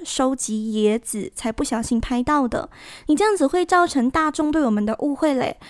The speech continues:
我们工厂已经没有在用猴子了啦。”这是泰国官方的那个他们讲的话啊，可能他们的那个语气没有这样轻浮啦，但我现在就处于一个非常气的状态，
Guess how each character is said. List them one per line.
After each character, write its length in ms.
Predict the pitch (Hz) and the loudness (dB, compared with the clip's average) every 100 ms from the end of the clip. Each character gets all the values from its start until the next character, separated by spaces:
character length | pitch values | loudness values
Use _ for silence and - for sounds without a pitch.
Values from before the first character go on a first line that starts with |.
| - - | -8 2
我 60 | |
们 100 | 294 | 2
工 180 | 349 392 | 4 2
厂 280 | 392 302 254 | 2 2 2
已 80 | 254 | 2
经 180 | 370 392 | 0 2
没 60 | |
有 120 | 403 | 2
在 200 | 359 381 | 2 2
用 160 | 392 403 | 0 2
猴 180 | 285 302 | 2 0
子 180 | - 269 | -4 -2
了 100 | 240 | 0
啦。” 380 | 233 233 - - _ _ _ _ _ | 0 -2 -4 -12 _ _ _ _ _
这 100 | - | -6
是 100 | 294 | -4
泰 240 | 302 320 285 | -2 -2 0
国 160 | 214 | 0
官 300 | 202 220 214 | -2 -2 -4
方 260 | 220 214 208 | -2 -2 -2
的 140 | 202 | -2
那 160 | 226 226 | -2 -2
个 260 | 214 208 247 - _ - - - - - | -2 -4 -6 -12 _ -20 -20 -20 -20 -14
他 100 | - | 0
们 120 | 254 240 | 2 2
讲 180 | 208 | 2
的 100 | 196 | 0
话 240 | 220 233 220 - - | -2 -4 -6 -14 -8
啊， 100 | - | -2
可 180 | 262 285 | 0 4
能 100 | 247 | 6
他 140 | 330 311 | 6 4
们 100 | 320 | 4
的 60 | |
那 140 | 302 320 | 2 2
个 120 | 339 | 0
语 100 | - | 0
气 240 | 220 - 320 | -2 -2 0
没 100 | 311 | 2
有 100 | 226 | 2
这 100 | 277 | 0
样 100 | 285 | -2
轻 280 | - 247 254 | 0 0 0
浮 240 | - 220 | -2 -2
啦， 180 | 233 240 | -2 0
但 140 | 320 | 2
我 80 | 247 | 2
现 180 | 247 285 | 2 0
在 80 | 277 | 2
就 160 | 294 | 0
处 300 | 294 - 208 | -2 -2 -2
于 60 | 202 | 0
一 40 | |
个 100 | 254 | -2
非 200 | 269 254 | -2 -2
常 180 | 240 226 | -2 -4
气 320 | - - 294 | -4 -2 0
的 100 | 240 | 0
状 280 | 208 240 220 | -2 -2 -2
态， 200 | 220 | -2